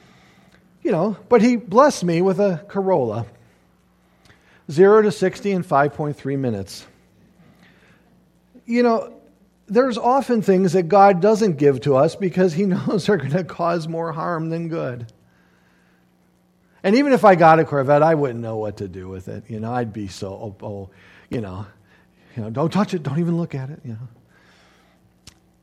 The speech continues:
But lack of conviction often leads the individual to choose not to believe God when they should believe God.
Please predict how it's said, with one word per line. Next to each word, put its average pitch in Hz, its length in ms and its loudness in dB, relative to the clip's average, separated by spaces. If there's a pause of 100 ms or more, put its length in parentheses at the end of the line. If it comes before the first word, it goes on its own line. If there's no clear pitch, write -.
(920)
But 156 120 2
lack 175 320 4
of 175 140 -4
conviction 143 680 -4
often 139 600 -4
leads 135 260 -4
the 127 140 -6
individual 131 680 -4
to 113 160 -12
choose 139 460 -6
not 131 380 -4
to 147 100 -8
believe 117 340 -8
God 113 320 -6
when 123 160 -6
they 123 280 -6
should 156 340 -10
believe 98 360 -12
God. 78 300 -18